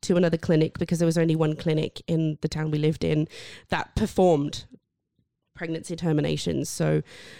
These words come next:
um, we had to travel a bit. And I remember when I booked it, I was sitting in a supermarket car park in my car, and I booked it over the phone, and I hung up and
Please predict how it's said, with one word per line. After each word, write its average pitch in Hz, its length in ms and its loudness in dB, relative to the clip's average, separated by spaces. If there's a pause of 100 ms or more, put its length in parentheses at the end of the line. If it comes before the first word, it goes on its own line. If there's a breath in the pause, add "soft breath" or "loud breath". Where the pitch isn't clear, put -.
(140 loud breath)
um, 170 420 -2
we 170 160 0
had 165 140 -2
to 165 60 -4
travel 165 380 2
a 156 40 0
bit. 165 340 -2
And 165 400 2 (1000)
I 175 100 0
remember 180 400 4
when 180 140 2
I 165 80 4
booked 165 440 -2
it, 156 260 -2 (140)
I 160 240 2
was 160 140 0
sitting 208 520 2
in 175 320 0
a - 100 0
supermarket 190 640 0
car 165 200 0
park 160 460 -2 (580 loud breath)
in 196 160 4
my 208 120 2
car, 160 560 -2 (920)
and 175 120 2
I 170 60 4
booked 175 280 -2
it 175 80 -2
over 175 160 2
the 170 80 0
phone, 160 560 2
and 160 360 2
I 175 120 0
hung 180 260 2
up - 300 -2
and 160 320 0